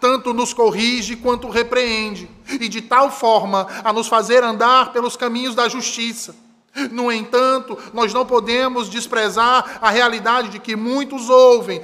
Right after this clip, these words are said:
e fazem ouvidos surdos para o que ela diz, não querem encarar a realidade e a verdade daquilo que está sendo dito, e ficam procurando subterfúgios, até mesmo falsos mestres que preguem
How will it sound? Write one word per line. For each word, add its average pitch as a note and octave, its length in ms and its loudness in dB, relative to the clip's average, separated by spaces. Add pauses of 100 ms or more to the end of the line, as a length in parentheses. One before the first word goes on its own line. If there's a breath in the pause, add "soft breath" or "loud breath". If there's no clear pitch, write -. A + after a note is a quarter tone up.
(160 loud breath)
e A#3 100 -4
fazem B3+ 420 2
ouvidos A#3+ 540 -2
surdos C#4 560 -2
para A#3+ 180 0
o B3 60 -2
que A#3+ 160 -2
ela A#3+ 160 4
diz, B3 540 -8 (180 loud breath)
não B3 180 0
querem B3+ 360 4
encarar B3 520 8
a A#3+ 80 6
realidade A#3+ 720 6 (160 loud breath)
e B3 120 2
a A#3+ 60 6
verdade B3 580 4
daquilo A#3+ 400 -2
que - 80 -16
está A#3+ 160 0
sendo A#3+ 260 -6
dito, B3 420 -8 (200 loud breath)
e C4 80 0
ficam C4+ 340 -2
procurando B3+ 580 4
subterfúgios, B3 1000 -4 (180 loud breath)
até B3+ 220 4
mesmo B3+ 320 6
falsos B3+ 460 2
mestres A#3+ 520 0 (220 loud breath)
que C4 100 -4
preguem B3 540 4